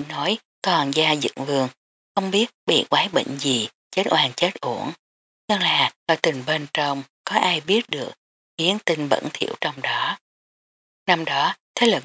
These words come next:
của Há Liên Tam Hoài, ngay cả Hoàng Gia Gia cũng không khống chế được. Hoàng Gia Gia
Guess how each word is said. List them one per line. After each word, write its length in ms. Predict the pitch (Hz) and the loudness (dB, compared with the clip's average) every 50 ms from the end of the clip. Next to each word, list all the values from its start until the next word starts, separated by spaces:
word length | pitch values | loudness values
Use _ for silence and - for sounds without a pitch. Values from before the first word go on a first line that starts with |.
| 135 131 | -2 0
của 140 | - - 87 | 0 2 2
Há 180 | - - 196 190 | 2 2 2 0
Liên 300 | 196 185 170 160 156 151 - | 0 -2 -4 -4 -4 -4 0
Tam 220 | - 151 147 147 143 | 0 0 0 0 -4
Hoài, 300 | - 151 135 113 110 - _ _ _ _ _ - | -4 -2 -2 -2 -4 -8 _ _ _ _ _ -2
ngay 100 | 220 220 - | -2 2 4
cả 160 | - - - - | 4 2 2 2
Hoàng 280 | - 196 160 127 110 120 | 0 -2 -4 -4 -4 -2
Gia 160 | - 156 151 143 - | -2 -2 -2 -2 -2
Gia 280 | - 151 147 139 135 - _ _ - | -2 -2 0 0 -2 -4 _ _ -6
cũng 140 | - 131 170 | -4 -2 -2
không 280 | 175 185 151 135 127 - | 0 0 0 -2 -2 -2
khống 200 | - 139 156 175 - | -2 -2 -2 -4 -6
chế 200 | - 165 170 190 190 | -2 -2 -2 -2 -4
được. 260 | - 139 120 104 - _ _ _ _ _ _ _ _ _ _ _ _ _ _ - | -4 -4 -4 -4 -6 _ _ _ _ _ _ _ _ _ _ _ _ _ _ 0
Hoàng 200 | 185 165 147 131 131 | 2 2 2 0 0
Gia 140 | 160 160 156 | 0 0 0
Gia 360 | - - 165 156 151 147 | 2 2 2 4 4 2